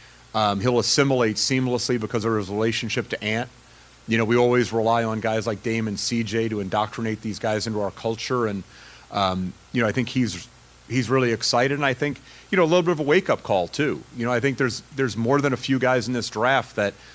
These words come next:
relative to where they were recruited, relative to where they were ranked in high school, that, you know, might have gotten a little bit of a wake-up call tonight as far as what guys need to do at the college level to not just rely on what their reputation was in high school.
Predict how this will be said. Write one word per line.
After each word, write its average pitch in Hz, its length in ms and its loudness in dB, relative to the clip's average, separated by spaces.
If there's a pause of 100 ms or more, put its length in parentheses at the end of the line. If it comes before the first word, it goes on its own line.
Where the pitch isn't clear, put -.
(260)
relative 127 460 2
to 123 100 -6
where 123 180 4
they 123 100 2
were 110 160 -2
recruited, 123 600 -2 (540)
relative 120 360 2
to 120 80 -8
where 120 160 2
they 117 100 2
were 107 140 0
ranked 113 280 -2
in 104 80 -4
high 123 180 0
school, 101 380 -2
that, 95 240 0 (480)
you 131 100 2
know, 127 100 4
might 135 200 4
have 147 80 0
gotten 165 200 2
a - 20 0
little 151 140 0
bit 139 100 0
of 127 60 -6
a 127 60 -2
wake-up 120 400 0
call 98 340 0
tonight 104 480 -4 (340)
as 110 200 -4
far 120 280 2
as 104 140 -2
what 117 280 -2
guys 127 320 0
need 120 140 0
to 113 60 -2
do 120 160 0
at 110 80 -4
the 110 60 -6
college 110 400 0
level 101 440 0 (640)
to 120 180 2
not 123 300 0
just 127 220 0
rely 117 420 2
on 107 180 -2
what 113 140 -2
their 113 80 -2
reputation 110 580 -4
was 110 180 -2
in 95 80 -6
high 107 140 -2
school. - 300 -8